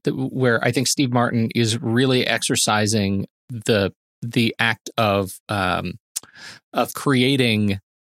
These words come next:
these major sort of conflicts between, uh, e-, elements that provide humor, like, w-, just the whole premise of lip syncing the old timey songs and making, you know, the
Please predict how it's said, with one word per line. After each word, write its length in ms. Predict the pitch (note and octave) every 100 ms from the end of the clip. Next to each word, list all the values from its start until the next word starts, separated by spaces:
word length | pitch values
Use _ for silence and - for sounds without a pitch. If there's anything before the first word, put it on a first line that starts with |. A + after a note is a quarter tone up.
| _ _ _ - - G2+ - -
these 400 | C#3 B2+ A#2 G#2 -
major 380 | A#2+ B2+ B2+
sort 180 | A#2 C3
of 80 | G2+
conflicts 680 | - B2 A2+ A#2+ F#2 - -
between, 720 | A#2 - A#2 G#2 G2+ G2 F#2+ -
uh, 300 | G#2 F#2 -
e-, 120 | A2
elements 400 | - A#2 G2 F#2+
that 140 | - A#2
provide 420 | B2 A2+ A2+ G2+
humor, 340 | A#2 F#2 B2+ A2
like, 240 | A#2+ A2+
w-, 320 | - A#2+ A#2+ - D3+ D3+
just 320 | D#3 G#3 -
the 120 | C#3+ C3+
whole 260 | - E3+
premise 720 | - - F#3+ B2 - - - - - - - -
of 340 | B2+ A#2+ A2
lip 280 | C3 B2+ D#3
syncing 640 | - C#3+ A#2+ A#2 G#2+ G#2 -
the 380 | A2+ A#2 A2 A2
old 260 | A#2+ B2
timey 280 | A#2+ A2+ G2+
songs 640 | - D3 B2 G2 G2+ G#2+ -
and 320 | C3 B2+ A#2
making, 680 | A2 B2+ C3 - B2 A2 A2+
you 160 | - A#2
know, 260 | G#2+ G2 F#2+ - - - -
the 240 | A#2+